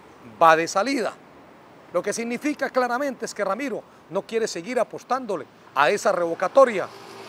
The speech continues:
porque se está pensando en las elecciones del año entrante. Por ahora, ese equipo de trabajo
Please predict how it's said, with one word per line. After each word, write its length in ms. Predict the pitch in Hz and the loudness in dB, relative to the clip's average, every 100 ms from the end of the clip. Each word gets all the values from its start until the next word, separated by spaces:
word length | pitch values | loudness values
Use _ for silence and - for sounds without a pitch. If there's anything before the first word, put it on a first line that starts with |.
| - - | -18 -4
porque 280 | 202 190 190 | -2 0 -2
se 120 | 180 | -4
está 200 | 156 208 | 0 2
pensando 600 | 202 180 143 208 208 160 - - - | 2 -2 0 0 0 -8 -10 -20 -12
en 120 | 156 151 | -6 -4
las 160 | 143 | -2
elecciones 580 | 151 143 247 233 156 - _ _ - _ | -4 -4 -2 -2 -2 -10 _ _ -20 _
del 240 | - 170 170 | -6 0 2
año 220 | 170 165 | 0 -4
entrante. 480 | 156 156 120 - 95 _ - | -8 -8 -8 -12 -20 _ -10
Por 180 | 151 151 | -2 4
ahora, 360 | 151 220 196 127 - - | 6 6 4 0 -6 -8
ese 280 | 170 - 208 | -6 -2 -4
equipo 400 | - 254 - 202 | -4 -8 -4 -6
de 60 | - | -2
trabajo 360 | 151 190 170 | 0 0 -2